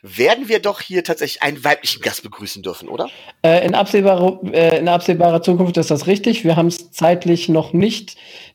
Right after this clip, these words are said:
Speaker 2: ter-, äh, genau
Speaker 1: Ja.
Speaker 2: terminiert, aber wir haben die Zusage.
Speaker 1: Genau. Dann erinnere mich doch bitte dann daran, dass ich diesem weiblichen Gast eine Frage stelle. Und zwar, wer zur Hölle ist Tim Patrick? Der Receiver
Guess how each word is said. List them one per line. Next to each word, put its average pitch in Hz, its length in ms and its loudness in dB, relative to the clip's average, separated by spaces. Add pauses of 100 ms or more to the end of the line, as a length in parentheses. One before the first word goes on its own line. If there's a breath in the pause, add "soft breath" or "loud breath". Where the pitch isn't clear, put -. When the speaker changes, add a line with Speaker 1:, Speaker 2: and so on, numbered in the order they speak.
(100)
Speaker 2:
ter-, 185 220 2
äh, 190 100 -2
genau 165 400 4
Speaker 1:
Ja. - 80 -2
Speaker 2:
terminiert, 202 560 4
aber 160 360 2
wir 165 100 4
haben 165 140 2
die 151 100 0
Zusage. 131 520 -2
Speaker 1:
Genau. - 140 -14 (440)
Dann 220 180 2
erinnere 269 400 0
mich 359 120 -6
doch - 140 -4
bitte 156 240 -4
dann 123 200 0
daran, 123 400 -2
dass 185 160 -2
ich 190 120 -12
diesem 269 300 -8
weiblichen 214 400 -4
Gast - 320 -2
eine 170 200 -2
Frage 180 320 -2
stelle. 104 320 -4
Und 113 160 -10
zwar, 147 280 0 (260 loud breath)
wer 123 260 0
zur 185 200 -4
Hölle 160 180 0
ist - 280 -8
Tim 160 260 -6
Patrick? - 500 -8 (380)
Der 117 120 -4
Receiver 185 640 -2